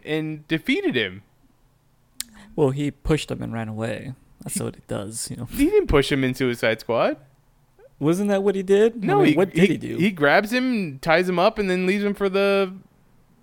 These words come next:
Speaker 1: the cops to get him, or for Amanda Waller to get him, I think. I don't think he just pushes him.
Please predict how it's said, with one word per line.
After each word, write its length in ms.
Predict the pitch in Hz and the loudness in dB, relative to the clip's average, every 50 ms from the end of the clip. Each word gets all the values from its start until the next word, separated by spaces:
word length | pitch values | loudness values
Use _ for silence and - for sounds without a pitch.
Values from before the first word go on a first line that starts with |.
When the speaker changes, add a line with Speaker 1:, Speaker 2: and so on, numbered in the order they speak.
| _ _ - | _ _ -4
Speaker 1:
the 260 | 160 165 165 160 175 - | 0 0 2 2 2 2
cops 300 | - 277 339 339 - - | 2 2 2 2 0 -6
to 80 | 131 | -4
get 160 | 113 113 110 107 | -2 0 0 0
him, 280 | 98 92 98 110 127 - | -2 -4 -10 -14 -14 -8
or 160 | - 127 123 123 | -4 -4 -2 -2
for 380 | - - 131 131 131 123 127 131 - _ _ _ - _ _ - | -2 -2 -2 -2 -2 -2 -4 -10 -18 _ _ _ -20 _ _ -12
Amanda 380 | 120 117 120 135 147 156 139 123 | -10 -6 -4 -2 -2 -2 0 0
Waller 280 | 131 190 277 247 151 | 0 0 0 0 -2
to 80 | 117 110 | -2 -2
get 160 | 110 110 120 | -2 -2 -2
him, 200 | 151 190 214 202 - _ _ _ _ _ _ _ _ _ _ _ _ | -2 -4 -8 -10 -12 _ _ _ _ _ _ _ _ _ _ _ _
I 80 | - 117 | -10 -10
think. 500 | - - 196 269 277 254 262 254 - - _ _ _ _ _ _ _ _ _ _ _ _ _ _ _ _ - | -6 -4 -2 -2 -2 -4 -6 -8 -10 -16 _ _ _ _ _ _ _ _ _ _ _ _ _ _ _ _ -12
I 40 | |
don't 120 | 294 339 - | -10 -8 -6
think 120 | 240 147 | -4 -4
he 60 | 127 | -4
just 180 | 117 120 117 - | -4 -4 -6 -4
pushes 320 | - 214 277 - - 110 | -4 -4 -4 -4 -6 -6
him. 200 | 104 101 123 180 | -6 -6 -6 -8